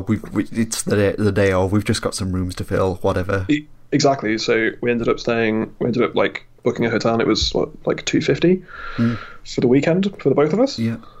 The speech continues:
Speaker 2: And, like, that was, that's a very good price.
Speaker 1: Yeah.
Speaker 2: For, like, it was, like, a five-minute walk from the X L, um, booked on the day, like, still a marathon weekend. Like, obviously, all the hotels are full of Magic players as well. So I was like, "Yeah,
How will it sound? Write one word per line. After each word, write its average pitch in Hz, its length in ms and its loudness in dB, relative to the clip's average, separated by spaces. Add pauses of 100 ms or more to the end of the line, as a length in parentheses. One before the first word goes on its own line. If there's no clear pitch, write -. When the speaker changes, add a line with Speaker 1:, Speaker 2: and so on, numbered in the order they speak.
(460)
Speaker 2:
And, 117 120 -6
like, 113 200 -4
that 135 180 2
was, - 240 -6 (400)
that's 135 160 2
a 131 40 -4
very 135 360 4
good 139 240 -2
price. 123 560 -2
Speaker 1:
Yeah. - 280 -4
Speaker 2:
For, - 160 0
like, 117 180 0
it - 180 -20
was, - 100 -8
like, 123 80 -6
a - 40 -6
five-minute 143 380 2
walk 131 220 0
from 120 120 -4
the 117 60 2
X - 160 -4
L, 113 300 -2 (760)
um, 120 360 -4 (540)
booked 123 320 0
on 117 160 -2
the 113 80 0
day, 113 420 0 (260)
like, - 140 -6
still 123 160 0
a 120 80 -2
marathon 117 300 -2
weekend. 113 460 0
Like, 113 140 0
obviously, 113 440 -2 (480)
all 123 100 6
the 117 80 2
hotels 113 280 0
are 113 40 -2
full 120 120 2
of - 80 0
Magic 113 240 0
players 117 200 0
as 98 80 -8
well. 113 420 0 (640)
So - 120 -6
I - 20 0
was 104 120 0
like, - 220 -4
"Yeah, - 80 -10